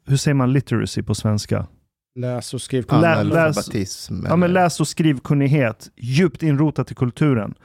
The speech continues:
Speaker 1: där du drillar majoriteten av människorna
Speaker 2: Mm.
Speaker 1: som bor i den kulturen sen de är barn, i en institution där de drillas i läs- och skrivkunnighet.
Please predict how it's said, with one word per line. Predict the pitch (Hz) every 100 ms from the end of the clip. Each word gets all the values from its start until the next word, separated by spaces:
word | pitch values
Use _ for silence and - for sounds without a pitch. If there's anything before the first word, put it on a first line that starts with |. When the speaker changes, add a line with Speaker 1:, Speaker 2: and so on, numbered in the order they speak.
| - -
Speaker 1:
där | 139 139
du | 147
drillar | 120 160 156 160 170
majoriteten | 147 135 127 - 180 160 135 120
av | - 151 120
människorna | 131 131 147 - 113 98 101 -
Speaker 2:
Mm. | 117
Speaker 1:
som | 127
bor | 127 160 135
i |
den | 120
kulturen | 117 123 - 143 107 104
sen | - 160 151 127
de | 131
är | 127
barn, | 113 185 110 - - _ _ _ _
i | 160 175
en | 151
institution | 151 139 127 135 - 175 127
där | 123
de | 123 120
drillas | 139 143 135 151 -
i | -
läs- | 131 139 131 -
och |
skrivkunnighet. | 127 131 117 - 123 131 123 - -